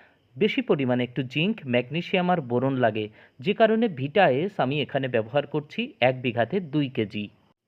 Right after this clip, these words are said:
এখানে তো আমি কুড়ি কেজি সার নিয়েছি, তো কুড়ি কেজির জন্য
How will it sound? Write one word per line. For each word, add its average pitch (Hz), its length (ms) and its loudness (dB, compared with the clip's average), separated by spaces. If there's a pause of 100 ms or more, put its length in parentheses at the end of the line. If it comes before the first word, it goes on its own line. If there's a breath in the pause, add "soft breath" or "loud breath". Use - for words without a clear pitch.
(480)
এখানে 180 300 0 (100)
তো 190 60 2 (220)
আমি 156 120 0 (100)
কুড়ি 180 160 -2
কেজি 240 300 -2
সার 220 160 6 (120)
নিয়েছি, 240 280 -2 (160)
তো 165 60 -2 (100)
কুড়ি 196 220 -2
কেজির 208 340 -4
জন্য 220 180 0